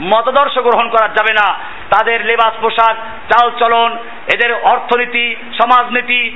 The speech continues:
রাজনীতি কোনটা গ্রহণ করা যাবে না। সমাজতন্ত্র, রাজতন্ত্র, এরকম গণতন্ত্র, এগুলো কাফেরদের তৈরি করা, এগুলো মুমিনরা গ্রহণ করতে পারে না। এমনি ভাবে কাফের দুশমনদের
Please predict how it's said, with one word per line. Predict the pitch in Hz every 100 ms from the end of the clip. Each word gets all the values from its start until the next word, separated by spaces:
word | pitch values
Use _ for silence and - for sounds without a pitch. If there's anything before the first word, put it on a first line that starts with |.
| -
রাজনীতি | - 214 240 202 240 240
কোনটা | 240 247
গ্রহণ | 240 240 240
করা | 240
যাবে | 233 247
না। | 247 208 - - 226
সমাজতন্ত্র, | 247 240 240 247 240 240 208 - -
রাজতন্ত্র, | 202 254 254 262 254 254 247 220 - - -
এরকম | 214 247
গণতন্ত্র, | 240 254 254 254 - 262 247 196 - - -
এগুলো | 247 247
কাফেরদের | 247 262 254 254 254 254
তৈরি | 269 294 285
করা, | 262 240 190 -
এগুলো | - - 208 226 226
মুমিনরা | 226 233 226 214
গ্রহণ | 214 214
করতে | 220 208 - 214
পারে | - 226 226
না। | 208 170 - - - 196
এমনি | 233
ভাবে | 214 214 240 240 180 - - -
কাফের | 214 240 247 247
দুশমনদের | 247 247 208 247 247 247 226